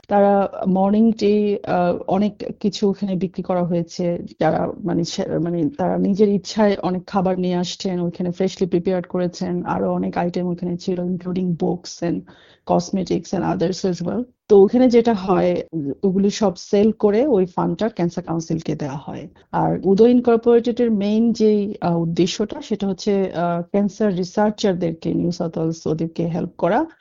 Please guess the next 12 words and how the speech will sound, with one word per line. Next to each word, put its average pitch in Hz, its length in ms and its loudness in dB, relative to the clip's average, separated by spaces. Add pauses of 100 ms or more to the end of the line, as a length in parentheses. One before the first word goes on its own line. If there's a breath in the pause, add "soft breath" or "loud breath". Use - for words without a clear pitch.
(340 soft breath)
mainly 220 380 6
to 214 160 -2
support 190 400 2
the 220 80 0
cancer 190 320 -4
council 175 420 -2
through 247 560 2
cancer 185 240 -2
council 165 320 -4
নিউ 147 200 -2
সাউথ - 300 -14
ওয়েলস। - 420 -14